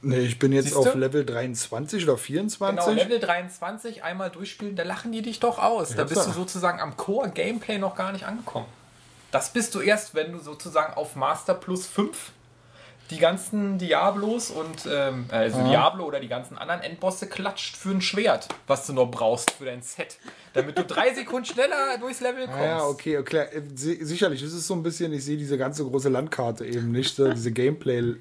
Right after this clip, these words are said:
Speaker 1: oder Dramaturgie-Landkarte nicht. Die werde ich vermutlich auch nie erreichen,
Speaker 2: Nee, ich
Speaker 1: muss ich
Speaker 2: hab's
Speaker 1: auch
Speaker 2: ja
Speaker 1: ehrlich
Speaker 2: auch
Speaker 1: sagen,
Speaker 2: nur
Speaker 1: weil
Speaker 2: einmal durchgespielt und dann war für mich auch gut.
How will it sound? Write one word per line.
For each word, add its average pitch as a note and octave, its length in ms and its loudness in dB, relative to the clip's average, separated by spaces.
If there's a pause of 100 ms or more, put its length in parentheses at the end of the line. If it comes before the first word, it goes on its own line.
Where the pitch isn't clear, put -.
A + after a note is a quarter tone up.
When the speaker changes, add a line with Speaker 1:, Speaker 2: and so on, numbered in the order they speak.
Speaker 1:
oder A2+ 320 -4 (500)
Dramaturgie-Landkarte A#2+ 1400 0
nicht. B2 340 -2
Die A#2+ 120 2
werde B2+ 160 6
ich D3+ 100 -2
vermutlich C3+ 420 0
auch C3 140 -4
nie C3 140 0
erreichen, C3 420 0
Speaker 2:
Nee, A#2+ 80 -2
ich A#2+ 100 0
Speaker 1:
muss - 20 8
ich - 0 -
Speaker 2:
hab's E3 100 6
Speaker 1:
auch D3+ 100 6
Speaker 2:
ja - 60 0
Speaker 1:
ehrlich E3 120 4
Speaker 2:
auch D#3 40 0
Speaker 1:
sagen, F3 180 4 (220)
Speaker 2:
nur E3 200 -6
Speaker 1:
weil D3 200 6
Speaker 2:
einmal D3 140 6
durchgespielt - 760 -14
und A#2+ 100 -8
dann B2+ 120 -4
war B2 160 2
für C3 100 -16
mich B2 120 -14
auch - 120 -14
gut. B2+ 160 -20